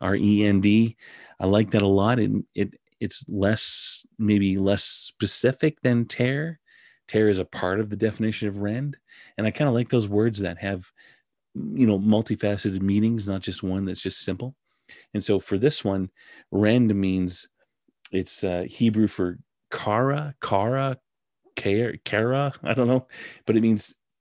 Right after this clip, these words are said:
to tear, to rip or cut or tear to pieces, to tear away. That's rend is, is, is what that means. Rend means rip or cut or tear to pieces,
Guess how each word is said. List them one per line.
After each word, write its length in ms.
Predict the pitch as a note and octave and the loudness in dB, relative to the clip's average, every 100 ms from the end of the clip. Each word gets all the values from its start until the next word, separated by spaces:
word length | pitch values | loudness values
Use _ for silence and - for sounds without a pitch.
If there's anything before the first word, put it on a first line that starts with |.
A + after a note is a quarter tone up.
| _ _ | _ _
to 100 | G2+ | -8
tear, 720 | - - A2+ A#2 B2+ B2+ B2 _ _ _ _ _ | -6 -6 -2 0 -2 -4 -10 _ _ _ _ _
to 120 | - F2+ | -2 0
rip 340 | F#2 A#2 A#2 | 4 2 2
or 120 | F2+ | -8
cut 360 | - - A#2+ B2+ - | -10 -6 -4 -6 -10
or 180 | - F2+ | -16 -14
tear 500 | - - A#2 A#2 A#2 | -10 -2 0 0 -2
to 160 | - | -10
pieces, 680 | - - A2 G#2+ A2 G2 - - _ _ | -16 -2 -2 0 -2 -2 -6 -16 _ _
to 100 | G#2 | -16
tear 340 | - G#2 F#2 | -6 -4 -4
away. 420 | E2+ F2 F2+ F#2+ _ _ | -4 -8 -12 -14 _ _
That's 200 | G2 - - | -6 -6 -14
rend 540 | - G#2 F#2+ F2 - - _ - | -4 0 2 0 -6 -14 _ -10
is, 200 | F#2 F2+ F2+ - | -8 -8 -10 -8
is, 280 | F#2 F2+ - _ - | -8 -8 -18 _ -10
is 80 | G2 | -6
what 140 | F#2+ | -4
that 140 | F2+ F2+ | -4 -8
means. 360 | F2+ F2 - | -8 -12 -12
Rend 280 | G#2 G#2 G2+ | -4 -2 0
means 400 | G2 G2 F2+ - - - - _ | 0 -2 -4 -8 -14 -20 -20 _
rip 240 | G#2+ A#2+ - | 2 2 -2
or 120 | F2+ | -8
cut 320 | - G2+ - | -2 -4 -2
or 120 | C#2 | -8
tear 280 | - - G2+ | -6 0 0
to 80 | F#2+ | 0
pieces, 640 | - F#2 F2 C2+ - - | -4 -8 -6 -10 -12 -16